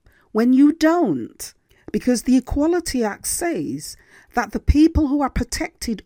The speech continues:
under the Act are people who belong to a protected characteristic group and also people who do anything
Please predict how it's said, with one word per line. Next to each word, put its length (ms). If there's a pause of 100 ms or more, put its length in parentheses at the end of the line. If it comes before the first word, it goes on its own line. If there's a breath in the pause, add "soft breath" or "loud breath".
under 240
the 240
Act 480 (320 loud breath)
are 240
people 440
who 180
belong 420
to 160
a 60
protected 640
characteristic 960
group 580 (500 soft breath)
and 200 (140)
also 600 (160)
people 560
who 340
do 320 (220)
anything 800